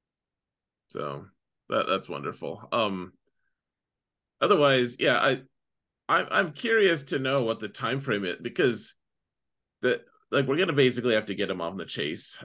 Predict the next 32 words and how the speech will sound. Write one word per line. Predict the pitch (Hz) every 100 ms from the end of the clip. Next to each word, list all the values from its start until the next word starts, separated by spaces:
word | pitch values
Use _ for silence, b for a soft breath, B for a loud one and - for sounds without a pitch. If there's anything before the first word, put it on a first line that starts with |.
| -
Otherwise, | 135 123 113 104 98 95 95 - - 120
otherwise | 139 120 110
we're, | 113 104 -
we're | 98 95
just | 98 -
gonna | 104 95
be, | 101 92 87 87 - _ _ _ -
'cause | 143
they | 156
said | 139 160 151
that, | 147 - -
essentially, | 131 135 202 220 196 185
they | 160 147
set | 139 160 139
their | 135
timer | 143 113 104 98
for | 101 - 110 101 92 -
at | 107 -
the | 98
end | - 160 180 180 -
of | 135 139 139 131 -
the | 117
third | 117 - 110 113 110
conquest, | 110 98 98 104 92 95 - - 107
you |
know, | 90 90
right, | 92 127 -
right | 120 165 -
when | 160
we | 156 143
unlock | 113 135 139 113 107 110 - - - _ _ _ _ _ -
the, | 120 117 107 104 95